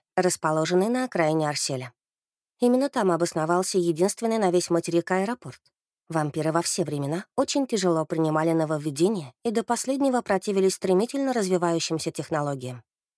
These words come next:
Даже когда люди изобрели синтетическую кровь, находились целые кланы староверов, которые отказывались ей удовлетворять жажду. Видимо, поэтому их вид изгнали на самый дальний и мелкий из шести материков —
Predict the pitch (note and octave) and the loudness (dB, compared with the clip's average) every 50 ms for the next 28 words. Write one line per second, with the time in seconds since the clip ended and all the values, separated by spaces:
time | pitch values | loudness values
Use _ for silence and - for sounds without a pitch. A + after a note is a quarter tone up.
0 | _ _ _ _ _ _ _ - F#3+ F#3 F3 F#3 F#3 - F#3 F3+ F3+ G3 G3 A3+ | _ _ _ _ _ _ _ 2 2 4 4 2 -2 -2 -2 -2 0 0 0 2
1 | G#3 E3 E3+ E3+ E3 D#3+ F3+ E3+ F#3 F#3+ F#3 F#3 - F#3 F3 F3 F#3 F3+ F#3+ F#3 | 2 2 4 4 4 4 2 2 4 4 4 4 4 0 0 0 0 0 0 0
2 | - F#3 - - - F3 E3+ - G3 B3 C#4 - - _ _ - B3 C4 C4 C#4+ | -2 -2 -4 -2 0 -2 0 0 -2 -4 -4 -6 -12 _ _ 0 0 0 0 0
3 | C#4+ C4 C4+ C#4 C4 - - C#4 C4+ C4+ C#4+ - - C#4+ A#3 G3 F3 - - - | -2 0 0 -2 -2 -2 -2 0 0 0 0 0 0 0 2 2 0 0 0 -2
4 | E3+ F3+ G3+ B3+ C#4+ B3 D#3 - - - _ - B3 A#3+ - A3+ A3 G#3+ G#3+ - | -2 0 0 0 -2 -2 -6 -10 -14 -12 _ -2 -2 0 2 2 2 2 0 0
5 | - A#3+ C4 C4+ C#4 C#4 C4+ C4+ B3+ - - G3 F#3 F#3 F#3+ F#3+ F#3 F3+ F3 F3 | 0 0 0 0 -2 -2 -2 -4 -4 -2 2 4 4 6 6 4 4 2 2 2
6 | F3 - E3+ D#3+ E3 D#3+ D3 C#3 D3 D3 C#3+ - - D3 C3+ - _ _ _ _ | 2 0 0 0 0 -2 -2 -2 -4 -4 -4 -6 -8 -10 -12 -12 _ _ _ _
7 | _ _ _ _ _ _ _ - B3+ D4+ D4+ C4 D#4 D4 C#4 C4+ - C#4 C4+ B3 | _ _ _ _ _ _ _ 0 2 2 4 4 4 4 2 2 0 0 0 0
8 | G#3+ - F3+ E3+ E3+ F3 F#3 F#3 - G#3 C4 C#4+ - _ _ - A3 G#3 F#3 G3 | 0 2 2 4 4 4 2 0 -2 -4 -8 -8 -8 _ _ -2 -2 2 4 4
9 | G3 G3 G3 G3 F#3+ F#3 F3 - - F#3 F3+ F3 E3 D#3 D#3 E3 G#3 A#3+ G#3+ E3 | 4 6 6 6 4 4 2 2 2 2 2 2 2 2 0 0 0 0 -2 -2
10 | D#3+ - - G3 F#3+ F3+ F3+ F#3 F#3 - F#3 F3+ E3 - F3+ - - F#3+ F3+ E3+ | -2 2 4 6 8 8 6 4 2 2 0 2 2 0 -2 0 0 2 2 2
11 | E3 - - D#3 D#3+ - - A3+ B3 - _ | 2 2 0 -2 -2 -2 -4 -6 -6 -8 _